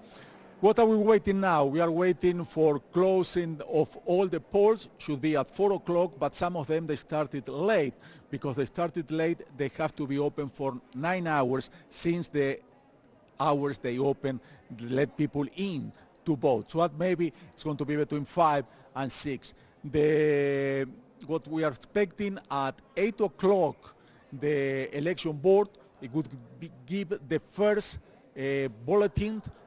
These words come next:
about numbers. Everybody's waiting for that. There are fourteen candidates running here for the presidency,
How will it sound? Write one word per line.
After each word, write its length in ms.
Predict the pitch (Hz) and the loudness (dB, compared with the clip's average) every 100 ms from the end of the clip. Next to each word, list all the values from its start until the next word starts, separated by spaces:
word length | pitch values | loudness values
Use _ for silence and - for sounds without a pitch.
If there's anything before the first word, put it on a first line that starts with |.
| - | -8
about 400 | 147 151 165 139 | -4 0 0 0
numbers. 520 | 165 156 117 104 - - - - | -4 -4 -6 -8 -12 -16 -20 -8
Everybody's 560 | - 160 165 165 160 117 | -2 0 2 2 0 0
waiting 380 | 156 160 - 123 | 2 2 0 -8
for 240 | - 127 | -6 -6
that. 220 | 120 110 - - - _ _ | -4 -6 -8 -20 -20 _ _
There 140 | 143 170 | -2 0
are 60 | |
fourteen 540 | 160 - 233 233 226 208 - | 0 2 2 2 -4 -6 -6
candidates 640 | 185 160 143 120 120 - | -6 -4 -2 -2 -4 -6
running 380 | 135 147 139 131 | -2 0 0 -4
here 240 | - 147 | -2 -2
for 220 | 131 135 | -2 -6
the 100 | 123 | -8
presidency, 720 | - 165 180 202 185 180 202 | -6 -6 -4 -6 -8 -8 -8